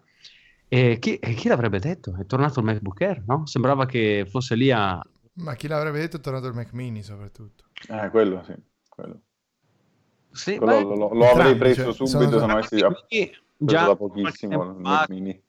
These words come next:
Speaker 1: disse: "Oh no, no, non vi preoccupate, ci stiamo, non lo aggiorniamo da so-, da dodici anni, ma ci stiamo lavorando."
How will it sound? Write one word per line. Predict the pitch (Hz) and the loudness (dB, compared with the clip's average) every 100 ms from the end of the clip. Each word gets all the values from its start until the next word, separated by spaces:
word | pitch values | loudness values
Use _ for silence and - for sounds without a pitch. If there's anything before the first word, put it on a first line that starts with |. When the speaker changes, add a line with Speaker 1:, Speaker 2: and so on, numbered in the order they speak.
| _ | _
Speaker 1:
disse: | 113 117 113 - 107 104 | -10 -6 -6 0 2 2
"Oh | 196 240 262 | 2 0 0
no, | 254 254 254 | 4 6 6
no, | 254 254 | 4 4
non | 254 | 4
vi | 240 240 | 2 0
preoccupate, | 240 226 220 214 208 214 | -2 -4 2 4 4 0
ci | 202 - | -4 -4
stiamo, | 220 202 | -2 2
non | 208 220 247 | 4 6 8
lo | |
aggiorniamo | 240 214 220 247 269 | 6 4 4 4 4
da | 240 | 4
so-, | 214 226 196 | 2 -2 -6
da | 180 | -2
dodici | 185 208 190 - | -2 -2 -4 -4
anni, | 160 127 117 135 | -4 -4 -8 -8
ma | 143 | -10
ci | - | -10
stiamo | - 165 160 | -6 -2 0
lavorando." | 151 143 127 117 113 | 0 2 0 -2 -6